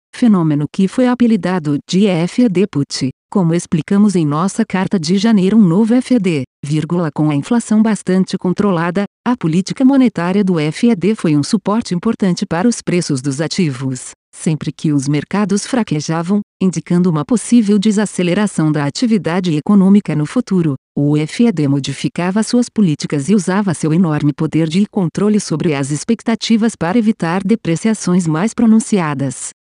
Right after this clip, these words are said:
O fenômeno recebeu a alcunha de F E D put, uma opção de venda dos compradores. Se os mercados caíssem demais,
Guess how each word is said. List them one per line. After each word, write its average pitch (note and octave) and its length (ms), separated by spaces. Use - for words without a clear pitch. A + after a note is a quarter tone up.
O C#4+ 120
fenômeno E3 500
recebeu G#3+ 500
a A#3 40
alcunha F3+ 480
de F3 200
F B3+ 220
E B3 60
D F3+ 160
put, B3 320
uma G3+ 140
opção F3 340
de F3 200
venda F#3 340
dos F3 180
compradores. G#3 720
Se - 140
os A3 140
mercados F3+ 600
caíssem A3 480
demais, F#3 460